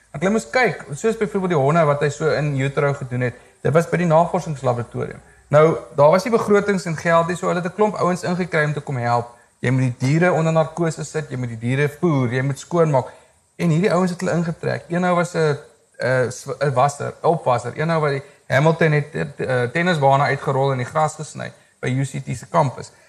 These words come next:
En maar hulle het geleidelik daar by die navorsingslaboratorium hulle self gevestig en wonderlike werk gedoen. Naderhand kon hulle self oorplantings doen op honde. Hulle kon hulle narkotis-, nar-, narkose toedien en so aan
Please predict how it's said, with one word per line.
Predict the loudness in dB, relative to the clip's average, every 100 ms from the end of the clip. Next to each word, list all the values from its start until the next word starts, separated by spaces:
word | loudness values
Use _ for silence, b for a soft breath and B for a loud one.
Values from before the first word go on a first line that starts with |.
| b
En | 2
maar | 6
hulle | 6 4
het | 2
geleidelik | 2 2 2 2 -2 0
daar | 2 4
by | 4
die | 0
navorsingslaboratorium | 2 0 0 -4 -2 -2 -2 -2 0 2 2
hulle | 0 0
self | 0 -2 -2
gevestig | -6 -6 -6 -6 -10
en | -8 -10 b b
wonderlike | 2 4 4 2 0
werk | 0 0 -4
gedoen. | -8 -10 -16 b b
Naderhand | 4 6 6 4 2
kon | 2
hulle | 4 4 2
self | 2 2 2 0 B B B
oorplantings | 0 0 2 0 0 -2
doen | 0 0
op | 2 0
honde. | 0 0 2 0
Hulle | 0 -2
kon | 0 0
hulle | 2
narkotis-, | 2 0 -2 -10 -12 -16 -6
nar-, | -6 -6 -6
narkose | -6 -4 -4 -2 -4
toedien | -8 -8 -6
en | -6
so | -4 0
aan | 0